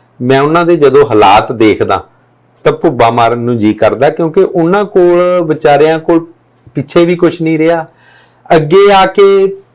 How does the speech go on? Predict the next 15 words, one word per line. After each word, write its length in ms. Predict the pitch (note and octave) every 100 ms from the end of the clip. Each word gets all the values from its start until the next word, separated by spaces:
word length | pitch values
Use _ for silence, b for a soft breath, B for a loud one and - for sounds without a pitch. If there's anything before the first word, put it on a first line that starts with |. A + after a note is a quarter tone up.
| _ -
ਤੁਹਾਨੂੰ 320 | - C3+ D3
ਵੀ 120 | F3+
ਹੁਣ 180 | F3 E3+
ਪਤਾ, 300 | F3 F3 F3
ਬੱਚਿਆਂ 480 | C#3+ C#3+ - F3 F3+
ਦਾ, 120 | F#3
ਕਈਆਂ 340 | F3+ E3+ F3
ਦਾ, 120 | F3
ਵਿਚਾਰਿਆਂ 420 | E3+ E3 E3+ D#3+ D#3+
ਦਾ 100 | E3
ਕੁਛ 280 | D#3+ D3+
ਨਹੀਂ 100 | D#3
ਬਣ 220 | C#3+ C#3+ D3
ਰਿਹਾ। 180 | F3+
ਸੋ 480 | F3 G#3 G#3 G#3 G#3